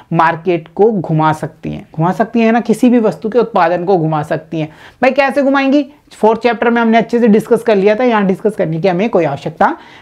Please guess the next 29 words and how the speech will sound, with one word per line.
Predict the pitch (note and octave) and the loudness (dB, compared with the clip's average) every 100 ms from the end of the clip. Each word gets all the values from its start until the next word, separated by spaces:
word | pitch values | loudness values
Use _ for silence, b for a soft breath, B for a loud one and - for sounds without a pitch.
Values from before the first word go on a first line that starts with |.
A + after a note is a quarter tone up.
| - | 2
नहीं | G#3+ B3 G#3+ G3 | 4 4 4 4
है। | E3 C#3+ B B | 2 -2 B B
तो | G#4 | 4
ये | G#4+ | 6
बड़ी | D4+ G#3 B3 | 4 4 4
कंपनियां | C#4 D4 B3 C#4 C#4 | 2 0 0 0 2
जब | B3+ C4+ | 2 2
कार्य | B3 E3+ G#3+ | 2 2 2
करती | A3 F3+ D#3+ G#3 | 2 -2 -2 -2
हैं | F3+ A3+ | 0 2
तो | D#4+ | 0
इन | B3+ D4 | 2 2
वस्तुओं | C#4 B3+ - B3 | 4 2 0 0
का | B3+ C#4 | 2 2
उत्पादन | G3 - F3+ F#3 C#4 D#4+ | 0 0 2 2 0 2
को | D4 | 2
लेकर | G#3 F3+ F#3 | 4 2 0
के | D#3+ C4 | 2 2
बाजार | F#3+ E3 E3 G3+ D4+ | 4 2 2 2 0
की | D4 | 2
जो | C#4+ C#4+ | 2 2
उचित | A#3 - B3+ | 2 0 2
तरीके | C4 A#3 F#3+ G#3 | 2 2 2 0
से | A3 | 0
कार्य | G3+ F3 E3+ | -2 -2 -2
करने | E3 E3 D#3+ | -4 -4 -4
की | D#3+ F#3+ | -2 -4
स्थिति | E3 F3 E3 F3+ | -2 -4 0 2
है | E3+ B3 | 2 0